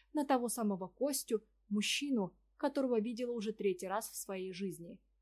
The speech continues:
Первый на похоронах родителей, второй там, в лаборатории, когда мой позвоночник был сломан после аварии,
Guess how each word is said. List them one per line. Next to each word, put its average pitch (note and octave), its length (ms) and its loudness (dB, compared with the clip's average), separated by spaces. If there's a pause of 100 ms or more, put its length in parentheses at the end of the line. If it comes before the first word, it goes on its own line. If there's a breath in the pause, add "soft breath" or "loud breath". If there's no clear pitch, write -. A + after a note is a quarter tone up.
(200)
Первый C#4+ 380 2
на C#4+ 120 -8
похоронах A3 580 -4
родителей, F3+ 600 -8 (380)
второй A3+ 420 2
там, G#3+ 240 0
в F3 60 -6
лаборатории, G3 760 -2 (200)
когда A3 260 2
мой G#3 120 4
позвоночник G#3+ 640 -4
был F#3+ 160 -4
сломан G#3 380 -2
после G3 340 -6
аварии, E3+ 480 -6